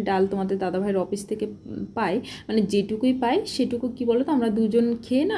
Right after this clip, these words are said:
আরও থাকে, আবার মাস শেষ হতে না হতে আবার দিয়ে দেয়, সেই কারণে অসুবিধা হয় না। এবারে সেইগুলো এখানে জমিয়ে রেখে কি করব,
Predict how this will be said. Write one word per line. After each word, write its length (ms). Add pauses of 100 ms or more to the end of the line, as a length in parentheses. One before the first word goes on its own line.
আরও 140
থাকে, 320 (140)
আবার 180
মাস 220 (120)
শেষ 180 (160)
হতে 220
না 100
হতে 260
আবার 340
দিয়ে 200
দেয়, 180 (340)
সেই 200
কারণে 320
অসুবিধা 500
হয় 300
না। 60 (1200)
এবারে 300
সেইগুলো 500
এখানে 340 (280)
জমিয়ে 420
রেখে 260
কি 200 (120)
করব, 200